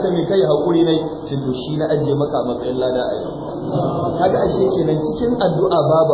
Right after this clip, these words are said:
asara. Ya ƴan uwa, dan ka roƙa ba a baka ba, ka taɓa tunanin ka yi asara. A'a, cikawar yana komawa zuwa ga hikimar Ubangiji mai girma ɗaukaka. Shi yasa Ubangiji mai girma ɗaukaka ya ce, "Man kana yuridul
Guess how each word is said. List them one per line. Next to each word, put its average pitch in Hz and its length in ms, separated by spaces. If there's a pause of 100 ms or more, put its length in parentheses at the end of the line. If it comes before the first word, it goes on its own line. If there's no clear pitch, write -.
(100)
asara. 131 400
Ya 160 240
ƴan 185 160
uwa, 185 240
dan 190 240
ka 202 160
roƙa 185 320
ba 175 80
a - 80
baka 180 240
ba, 160 160
ka 156 160
taɓa 147 160
tunanin 135 400
ka 147 80
yi 139 80
asara. 110 400 (640)
A'a, 170 200 (280)
cikawar 202 520 (120)
yana 185 320
komawa 170 400
zuwa 156 320
ga - 80
hikimar 151 320
Ubangiji 135 480
mai - 160
girma 120 320
ɗaukaka. 104 320 (560)
Shi 156 160
yasa 160 160 (160)
Ubangiji 151 400
mai 135 160
girma 160 240
ɗaukaka 151 320
ya 147 80
ce, 156 140 (340)
"Man 160 320
kana 170 240
yuridul 156 400